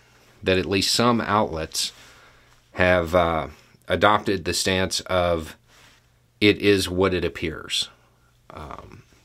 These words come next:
rather than immediately giving law enforcement the benefit of the doubt, the headlines are starting to reflect the footage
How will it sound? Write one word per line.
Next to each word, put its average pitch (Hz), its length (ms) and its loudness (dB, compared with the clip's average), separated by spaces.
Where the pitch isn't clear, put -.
rather 107 460 2
than 101 560 0
immediately 104 920 2
giving 95 400 -2
law 92 180 0
enforcement 90 480 -4
the 76 60 -14
benefit 85 380 -4
of 78 80 -8
the 78 80 -8
doubt, 131 460 0
the 98 200 2
headlines 110 800 0
are 107 120 6
starting 110 420 2
to 107 160 -4
reflect 92 680 0
the 90 180 -2
footage 90 440 -2